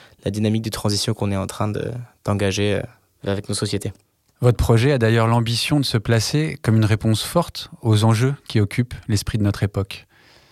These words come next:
Speaker 2: Alors expliquez-nous, c'est quoi Carbon Capt ?
Speaker 1: Donc Carbon Capt, euh, pour les résumer assez facilement, c'est une méthode de fabrication de briques de construction, euh, sobre en énergie et en matériaux, puisqu'on va, euh, recycler du béton,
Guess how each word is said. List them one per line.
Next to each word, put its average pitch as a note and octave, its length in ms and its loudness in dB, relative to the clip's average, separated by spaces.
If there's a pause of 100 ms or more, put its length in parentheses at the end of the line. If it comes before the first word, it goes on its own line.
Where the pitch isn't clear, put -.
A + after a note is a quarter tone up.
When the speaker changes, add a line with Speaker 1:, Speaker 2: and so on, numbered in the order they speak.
(240)
Speaker 2:
Alors G2+ 200 4
expliquez-nous, C3+ 840 2
c'est - 240 0
quoi E3 240 0
Carbon B2+ 400 2
Capt ? - 440 -4 (1000)
Speaker 1:
Donc G#2+ 180 -2
Carbon C3+ 320 2
Capt, D3+ 580 0
euh, A2+ 240 2
pour G#2+ 200 -2
les A2 80 0
résumer A2+ 460 0
assez - 260 -4
facilement, B2 560 2
c'est - 280 -4
une A2 140 0
méthode B2+ 300 4
de A#2+ 80 0
fabrication B2+ 640 0 (180)
de A2+ 120 0
briques C#3 180 2
de C#3 80 2
construction, C#3 600 -2 (580)
euh, G2 300 0
sobre C3 400 2
en A#2+ 80 4
énergie A#2+ 480 0 (340)
et A#2 100 2
en B2+ 60 4
matériaux, A2+ 480 2 (380)
puisqu'on A2+ 400 0
va, A#2 380 4
euh, G2 140 0
recycler B2+ 460 0
du A2+ 140 -2
béton, B2+ 320 -2